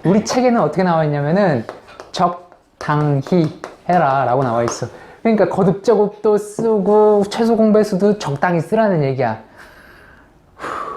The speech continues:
정말 무책임하죠? 응. 정말 무책임해, 우리 책들이. 근데 그게 뭐 사실 정확한 표현일 수도 있는데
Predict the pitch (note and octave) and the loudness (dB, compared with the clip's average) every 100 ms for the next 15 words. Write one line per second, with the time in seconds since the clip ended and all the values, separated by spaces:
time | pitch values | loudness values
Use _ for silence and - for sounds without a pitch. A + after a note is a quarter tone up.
0 | - - - _ _ - D3+ C#3 C3+ D#3 | -16 -20 -20 _ _ -2 0 0 0 -2
1 | D#3 D3 G3+ E3 - - C#3+ C#3+ C3 A2 | 0 0 0 -2 -6 -8 -2 0 0 -2
2 | - - - - - - _ - - D3+ | -10 -20 -20 -20 -20 -20 _ -16 -2 0
3 | C3 B2 E3+ E3 D#3+ C3 C#3 C3+ C3 F3+ | 0 -2 0 2 2 0 -2 -2 -2 -2
4 | F3+ E3+ B2+ F3 - - - D3+ D3+ E3+ | 0 2 2 -2 -6 -14 -2 0 2 2
5 | F3 E3 D#3+ F3 F3 E3+ - _ _ _ | 2 2 0 0 0 -2 -10 _ _ _
6 | - E3 F#3 F3+ A3 A#3 A3 G#3+ G3+ F#3+ | -2 0 0 -2 0 0 0 0 0 2
7 | C3 D3 G#3 B2+ | 2 0 0 -2